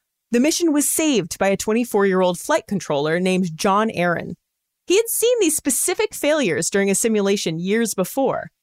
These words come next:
His simple solution of switching an obscure instrument to auxiliary power ultimately saved the Apollo twelve mission and earned him the famous moniker of Steely-Eyed Missile Man. He went on to be instrumental in saving the Apollo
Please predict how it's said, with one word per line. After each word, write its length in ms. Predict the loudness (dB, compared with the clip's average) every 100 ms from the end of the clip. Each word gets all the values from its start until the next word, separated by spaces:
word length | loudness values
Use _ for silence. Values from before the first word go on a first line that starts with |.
| _ _
His 200 | -2 0
simple 300 | 0 -2 0
solution 580 | 0 0 0 0 0 0
of 120 | -2
switching 480 | -2 -2 -2 0 0
an 100 | 0
obscure 500 | 0 -2 -4 0 2
instrument 560 | 2 0 -2 -2 -2 -2
to 100 | 0
auxiliary 500 | 0 2 2 4 2
power 460 | 2 2 2 0 -2 -12 _
ultimately 540 | -2 0 0 0 0 0
saved 580 | 0 0 2 2 0
the 80 | -2
Apollo 360 | -2 0 0 2
twelve 300 | 2 0 0
mission 460 | -4 -4 -2 -2
and 160 | -2 -2
earned 260 | 0 0 2
him 180 | 0 0
the 80 | -2
famous 480 | 0 0 0 0
moniker 480 | 0 0 2 2 2 2
of 200 | 0 0 -4
Steely-Eyed 880 | -6 -2 0 2 2 2 2 0
Missile 360 | 0 0 2 0
Man. 340 | 0 -4 -6 -10 _ _ _ _ _ _
He 120 | -2
went 180 | 2 2
on 160 | 2 0
to 80 |
be 160 | -2 0
instrumental 640 | 0 0 0 0 0 0
in 100 | 0
saving 380 | 0 2 2 2
the 80 | 0
Apollo 320 | 0 2 0